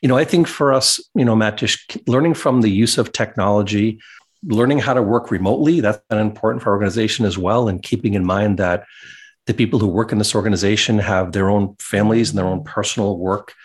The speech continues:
relationship to our organization, which has certainly changed over the years. And so,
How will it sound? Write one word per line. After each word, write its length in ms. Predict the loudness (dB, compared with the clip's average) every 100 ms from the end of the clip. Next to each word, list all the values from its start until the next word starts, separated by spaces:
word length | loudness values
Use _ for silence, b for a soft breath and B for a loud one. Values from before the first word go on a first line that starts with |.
| B B B
relationship 600 | -2 0 0 0 -2 -2
to 80 | 2
our 100 | 2
organization, 600 | 4 0 2 0 0 0
which 200 | 0 -2
has 120 | -2
certainly 380 | -2 -2 -2 -4
changed 440 | -2 0 0 0
over 160 | 0 0
the 140 | 0
years. 500 | 0 0 0 0 -2
And 80 | -4
so, 460 | -2 0 0 0